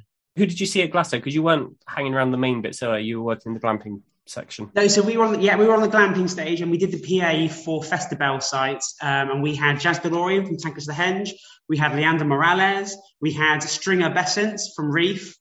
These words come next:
Speaker 2: So it was a really, really lovely couple of days, lovely stage. The best view of the site, I think you, you pay to be in the glamping stage. You get these lovely bell tents, you know, you've got showers.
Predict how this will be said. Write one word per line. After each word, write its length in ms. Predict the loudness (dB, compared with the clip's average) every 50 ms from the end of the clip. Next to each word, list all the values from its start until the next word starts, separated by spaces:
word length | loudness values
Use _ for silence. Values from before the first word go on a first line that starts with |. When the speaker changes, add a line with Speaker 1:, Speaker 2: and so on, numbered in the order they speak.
| _ _ _ _ _
Speaker 2:
So 160 | -10 -8 -4
it 120 | -2 0 0
was 120 | 0 2
a 40 | 2
really, 360 | 2 2 0 0 -2 -4 -2
really 240 | -2 -2 -2 -2 -2
lovely 320 | -2 -2 -2 -2 -4 -6
couple 240 | -6 -6 -8 -10 -8
of 60 | -6
days, 520 | -6 -4 -4 -4 -4 -4 -6 -8 -10 _ _ _ _ _ -6
lovely 340 | -2 0 0 0 0 -2 -4
stage. 380 | -4 -4 -4 -4 -2 -4 -6 -10 -14 -18 -20 -20 -20 -20 _ _ _ _ -20 -12 -8
The 300 | -6 -4 0 2 2 4
best 320 | 4 4 2 2 0 -2
view 480 | -4 -2 0 0 2 2 0 -2 -2 -4
of 180 | -4 -6 -6
the 60 | -6 -6
site, 500 | -2 -2 -2 -2 -2 -4 -8 -10 -10 -12 -14 -16 _ _ _ _ _ _ _ _ -20 -20 _ _ _ -4
I 60 | -2
think 260 | -2 -2 -2 -4 -8
you, 220 | -8 -4 -2 -2
you 180 | 0 0 -2 -4
pay 360 | -2 0 2 2 2 2 0
to 100 | -2 -4
be 600 | -6 -4 -4 -2 -2 -2 -2 -4 -6 -10 -16 -20 _ _ -2
in 140 | -2 0 0
the 80 | 0
glamping 400 | 0 0 0 0 0 -2 -4 -6
stage. 260 | -4 -4 -4 -4 -4 -4
You 60 | -4
get 100 | -6 -6
these 140 | -4 0 0
lovely 260 | 0 2 2 0 0
bell 300 | 2 0 0 0 0 -4
tents, 500 | -4 -4 -4 -4 -4 -4 -6 -8 -8 -6
you 160 | -4 -4 -4
know, 60 | -2
you've 140 | -4 -4 -6
got 120 | -6 -8
showers. 680 | -6 -2 2 2 4 4 2 2 -2 -2 -4 -6 -8